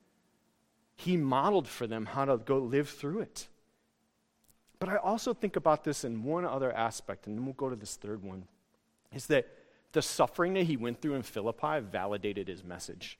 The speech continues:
didn't it? Like, man, like, if you were beaten and put in stocks and, like, there was this earthquake and somehow you got away, like, <coughs> don't you need to go on vacation? Like, don't you need a break?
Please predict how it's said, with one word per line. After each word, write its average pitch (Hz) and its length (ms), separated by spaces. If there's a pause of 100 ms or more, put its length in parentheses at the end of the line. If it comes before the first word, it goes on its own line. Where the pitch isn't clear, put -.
(760)
didn't 123 220
it? 160 180 (320)
Like, 110 280
man, 139 300
like, 107 200
if 120 160
you 247 320 (320)
were 147 220
beaten 165 560
and 127 180
put 170 160
in 156 100
stocks - 680
and, 123 400
like, 110 360 (340)
there 151 100
was 143 120
this - 180
earthquake 156 520
and 107 100
somehow 143 300
you 147 160
got 123 220
away, 123 440
like, 101 220 (460)
<coughs> - 520
don't 147 200
you 233 60
need 220 80
to 208 60
go 147 120
on 143 120
vacation? 139 520 (920)
Like, 120 120
don't 147 180
you 214 80
need 208 80
a 165 60
break? 123 560